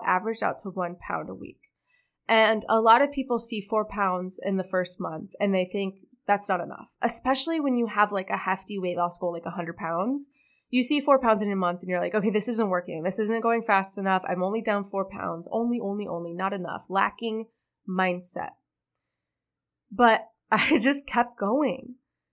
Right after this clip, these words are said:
you know, like, the four pounds added up to eight pounds.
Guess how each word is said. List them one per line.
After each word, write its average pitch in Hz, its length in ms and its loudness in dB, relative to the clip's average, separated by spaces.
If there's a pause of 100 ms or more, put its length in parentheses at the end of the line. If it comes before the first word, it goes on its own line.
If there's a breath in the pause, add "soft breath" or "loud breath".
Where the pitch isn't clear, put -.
(140)
you 202 180 0
know, 220 340 4
like, 202 280 -2
the 220 100 2
four 247 340 2
pounds 240 440 0
added 233 300 4
up 226 180 0
to - 180 -6
eight 240 200 -6
pounds. 196 680 -12